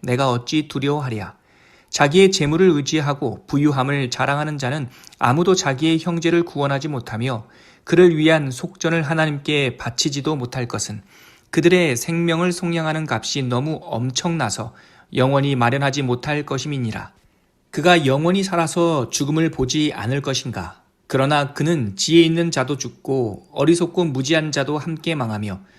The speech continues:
그들의 재물은 남에게 남겨두고 떠나는 것을 보게 되리로다. 그러나 그들의 속생각에 그들의 집은 영원히 있고 그들의 거처는 대대에 이르리라 하여 그들의 토지를 자기 이름으로 부르도다.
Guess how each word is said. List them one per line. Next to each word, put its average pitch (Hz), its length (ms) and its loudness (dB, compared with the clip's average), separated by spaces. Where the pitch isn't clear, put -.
그들의 143 340 2
재물은 139 480 -4
남에게 139 440 -2
남겨두고 135 680 -4
떠나는 147 320 -4
것을 143 440 -4
보게 135 240 -4
되리로다. 127 520 -8
그러나 190 360 2
그들의 175 340 0
속생각에 135 880 -8
그들의 139 360 2
집은 139 300 -2
영원히 135 360 -4
있고 160 400 -8
그들의 143 340 0
거처는 139 540 -4
대대에 131 420 -2
이르리라 139 480 -4
하여 113 380 -8
그들의 139 380 0
토지를 151 460 -2
자기 123 340 -4
이름으로 139 640 -2
부르도다. 110 500 -10